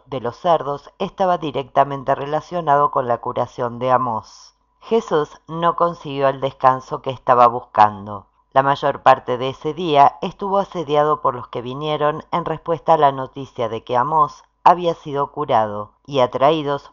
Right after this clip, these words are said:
por la historia de que los diablos se habían escapado del lunático metiéndose en la manada de cerdos. Así pues, después de solo una noche de descanso,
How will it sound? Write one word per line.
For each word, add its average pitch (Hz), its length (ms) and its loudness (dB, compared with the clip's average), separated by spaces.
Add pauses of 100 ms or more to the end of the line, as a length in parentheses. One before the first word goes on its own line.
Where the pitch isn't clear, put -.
por 170 160 -2
la 165 60 -2
historia 165 460 -2
de 147 160 -4
que 127 160 -6
los 113 280 -6
diablos 135 680 2
se 139 120 2
habían 131 260 0
escapado 131 480 4
del 135 240 -4
lunático 147 800 0
metiéndose 160 800 -2
en 143 100 -4
la 135 100 0
manada 123 440 0
de 127 140 -2
cerdos. 98 760 -4 (100)
Así 165 300 4
pues, 147 400 2 (220)
después 139 400 -6
de 147 100 -6
solo 143 600 0
una 190 220 -4
noche 147 300 -10
de 123 140 -4
descanso, 131 880 0